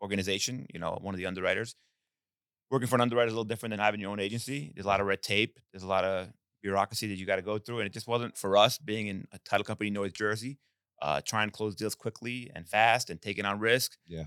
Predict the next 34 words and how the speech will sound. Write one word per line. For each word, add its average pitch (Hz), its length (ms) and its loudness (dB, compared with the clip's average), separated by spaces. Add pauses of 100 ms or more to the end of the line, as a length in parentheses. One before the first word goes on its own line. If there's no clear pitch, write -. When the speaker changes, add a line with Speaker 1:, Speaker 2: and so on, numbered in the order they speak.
Speaker 1:
They 107 80 -2
were 98 80 0
kinda 107 180 0
risk 101 220 -4
averse, 110 500 -4 (180)
you 92 100 -16
know, 131 180 6
'cause 131 160 -8
they're 135 260 -4 (140)
a - 40 -16
big 110 200 -4
underwriter. 101 420 0
They 110 80 -2
don't 104 80 -6
wanna 95 100 -6
take 95 140 -10
on 92 140 -4
any 95 80 -8
risk, 104 180 -6
which - 140 -20
we 120 60 -10
get. 98 280 4
But, 92 180 -4 (480)
you 117 80 -6
know, 110 60 -4
to 98 60 -6
do, 113 240 -2 (180)
to - 80 -10
make 117 160 0
money 113 160 0
in 110 60 -8
this 104 120 -10
industry, 101 280 -10
you 98 100 -12